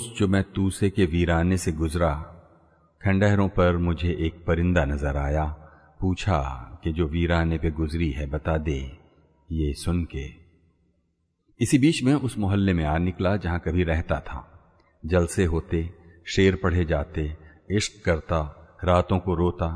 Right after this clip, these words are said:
अच्छी शक्लों से प्यार जताता, उनके हुस्न की तारीफें करता,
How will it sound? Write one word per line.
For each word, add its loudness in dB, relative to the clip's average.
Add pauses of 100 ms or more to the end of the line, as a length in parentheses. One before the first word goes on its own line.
(340)
अच्छी 0
शक्लों 0
से -4
प्यार 0
जताता, -6
उनके 0
हुस्न 0
की -2
तारीफें 0
करता, -2